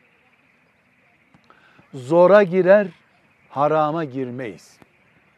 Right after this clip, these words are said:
Akrabamızı küstürür, melekleri küstüremeyiz. Çünkü biz müminiz.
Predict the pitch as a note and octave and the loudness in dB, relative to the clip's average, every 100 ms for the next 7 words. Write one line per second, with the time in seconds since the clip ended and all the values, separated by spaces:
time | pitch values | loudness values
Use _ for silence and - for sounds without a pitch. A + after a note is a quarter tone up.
0 | _ _ _ _ _ _ _ _ _ - | _ _ _ _ _ _ _ _ _ -12
1 | C3 - D3+ C#3 D3 D3 D3 C3+ D3+ B2+ | -10 -4 -2 0 0 0 -4 -10 -12 -12
2 | C#3+ A#2+ - C3+ D3+ D3+ _ _ _ _ | -14 -14 -14 -8 -8 -8 _ _ _ _
3 | _ - B2+ C3 C3 B2+ B2+ A#2+ - G#2+ | _ -16 -12 -10 -12 -12 -12 -12 -16 -20
4 | - A#2 A2 E2+ D2+ _ _ _ _ _ | -18 -16 -16 -18 -20 _ _ _ _ _
5 | _ _ _ - F3 D#3+ D3 D3+ C3+ D3+ | _ _ _ -14 -14 -12 -12 -10 -10 -14
6 | D#3+ E3+ C#3+ F#2 | -10 -10 -10 -14